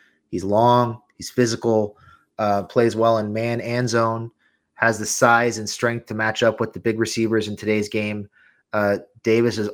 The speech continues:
always around the football. He's logged forty-eight pass breakups in the last three years. He doesn't have great ball skills, but maybe that's something that evolves over time. And he does have six interceptions over the last three years. I think the biggest concerns you mentioned,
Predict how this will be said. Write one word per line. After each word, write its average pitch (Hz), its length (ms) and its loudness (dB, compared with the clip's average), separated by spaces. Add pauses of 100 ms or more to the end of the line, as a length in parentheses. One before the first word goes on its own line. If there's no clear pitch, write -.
always 120 340 6
around 104 260 -2
the 92 60 -10
football. 104 440 0
He's 95 260 -6
logged 104 380 0
forty-eight 110 680 -4
pass 104 280 0
breakups 104 480 -4
in 95 60 -12
the 92 80 -10
last 101 320 -6
three 101 200 -2
years. 98 400 -2 (440)
He 101 140 -10
doesn't 131 300 4
have 123 320 0
great 110 300 0
ball 117 200 4
skills, 151 340 -4
but - 100 -10
maybe 107 180 -2
that's 107 200 -2
something 107 300 -4
that 104 120 -4
evolves 101 420 2
over 98 180 -4
time. 120 460 -2 (300)
And 101 80 -10
he 98 200 -8
does 120 240 2
have 113 180 2
six - 240 -4
interceptions 110 540 -2
over 107 160 0
the 107 40 -2
last 110 300 -2
three 113 160 0
years. 113 380 0 (580)
I 110 40 -6
think 113 140 -4
the 107 80 -4
biggest 110 300 0
concerns 110 420 -6
you 107 80 -4
mentioned, 110 480 -4